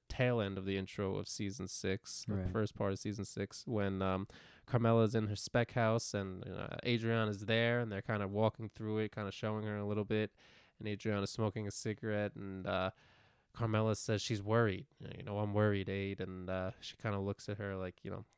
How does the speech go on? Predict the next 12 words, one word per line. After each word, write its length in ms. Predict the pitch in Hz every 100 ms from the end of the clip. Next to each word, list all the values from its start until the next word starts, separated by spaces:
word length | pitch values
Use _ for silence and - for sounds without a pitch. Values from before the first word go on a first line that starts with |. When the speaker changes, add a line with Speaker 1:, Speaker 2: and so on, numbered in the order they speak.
| _
Speaker 1:
kinda, 380 | 113 104 98 98 _ _ _ _ _ _
"Eh, 160 | 240 226 - _ _
you 80 | 185
know, 160 | 165 131 _ -
everybody's 400 | 160 143 107 98
worried." 320 | 101 98 92 _ _ _ _ _ _ _ -
Speaker 2:
<laughs> 0 |
"I'm 180 | 107 110
worried 280 | 113 104 101
all 160 | 101
the 120 | 101 -
time." 320 | - 110